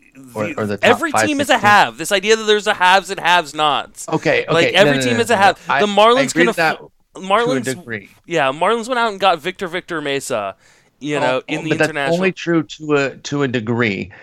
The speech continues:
Speaker 1: because, um, that you cannot deny the, the fact that the Yankees and Red Sox are still richer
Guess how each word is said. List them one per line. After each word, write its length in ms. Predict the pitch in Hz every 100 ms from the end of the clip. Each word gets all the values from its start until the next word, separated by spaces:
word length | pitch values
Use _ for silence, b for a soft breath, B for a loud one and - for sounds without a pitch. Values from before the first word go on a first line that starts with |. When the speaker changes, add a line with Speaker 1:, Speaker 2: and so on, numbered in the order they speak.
| B B
Speaker 1:
because, 680 | 123 113 123 120 117 110 - b b b _ -
um, 520 | 135 120 113 113 - _ _ _ -
that 360 | 156 143 165
you 120 | 160
cannot 500 | 151 - 156 151 139 127
deny 320 | 127 123 120
the, 180 | 110 117
the 180 | 117
fact 320 | 107 123 113 113
that 120 | 104
the 80 | 110
Yankees 380 | 113 107 101
and 80 | 107
Red 160 | 107 104
Sox 180 | 104 107
are 100 | 104
still 360 | - 123 110
richer 580 | 104 117 110 104 90